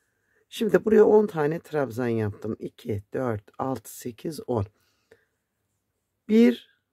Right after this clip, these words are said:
iki tane zincir çektim. Ve yine on tane trabzan yapacağım. Birinciyi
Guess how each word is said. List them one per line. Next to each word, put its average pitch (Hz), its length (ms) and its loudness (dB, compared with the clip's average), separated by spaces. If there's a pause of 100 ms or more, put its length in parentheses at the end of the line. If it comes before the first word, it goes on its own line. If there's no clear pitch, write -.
(500)
iki 180 220 -10
tane 147 380 2
zincir 165 400 0
çektim. 190 600 -2 (1900)
Ve 202 280 4 (800)
yine 214 280 6
on 233 240 4
tane 175 380 0
trabzan 123 460 -6
yapacağım. 117 680 -4
Birinciyi 180 720 2